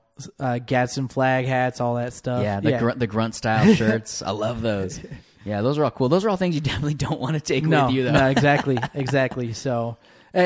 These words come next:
Speaker 1: and, and it did make me think about h-, how this carries on to, you know, even just how you carry yourself in, in America.
Speaker 2: Mm.
Speaker 1: Um, the, 'cause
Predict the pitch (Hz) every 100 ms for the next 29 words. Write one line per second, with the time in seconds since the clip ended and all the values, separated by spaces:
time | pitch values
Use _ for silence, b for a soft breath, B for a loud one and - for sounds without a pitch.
0 | 202 202 185 190 170 170 170 151 180 165
1 | 165 165 156 156 143 147 143 135 131 131
2 | - 147 143 139 - 139 135 127 127 127
3 | 127 135 135 120 131 - - _ _ 175
4 | 156 131 135 135 131 127 123 127 - 135
5 | 127 120 131 127 123 - 123 117 - -
6 | 160 127 120 117 - 139 127 127 131 123
7 | 131 117 120 - 98 87 _ _ _ -
8 | 135 131 123 120 113 113 _ _ _ _
9 | _ _ _ - 127 139 127 123 - -
10 | - 143 131 127 117 -